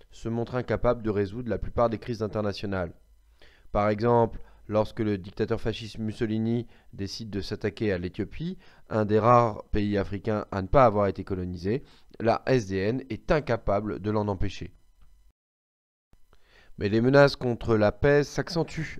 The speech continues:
avec l'arrivée de Hitler au pouvoir en janvier trente-trois. Il récupère la Sarre, une région frontalière avec la France en mille neuf cent trente-cinq, remilitarise la Rhénanie,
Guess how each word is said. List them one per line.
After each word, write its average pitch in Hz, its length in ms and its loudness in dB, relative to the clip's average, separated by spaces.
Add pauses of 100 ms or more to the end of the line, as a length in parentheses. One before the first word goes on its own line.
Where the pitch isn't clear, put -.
avec 104 280 0
l'arrivée 110 320 2
de 107 100 2
Hitler 123 320 4
au 110 160 4
pouvoir 117 640 2
en 101 140 0
janvier 104 280 0
trente-trois. 98 560 -2 (600)
Il 101 100 0
récupère 95 720 0
la 95 140 -2
Sarre, 135 520 2 (100)
une 95 120 -6
région 95 240 -2
frontalière 101 500 0
avec 90 180 -2
la 92 120 -4
France 107 360 -2
en 92 60 -8
mille 90 120 -6
neuf 87 100 -8
cent - 80 -8
trente-cinq, 143 580 -2 (380)
remilitarise 120 1040 2
la 95 160 -2
Rhénanie, 104 480 2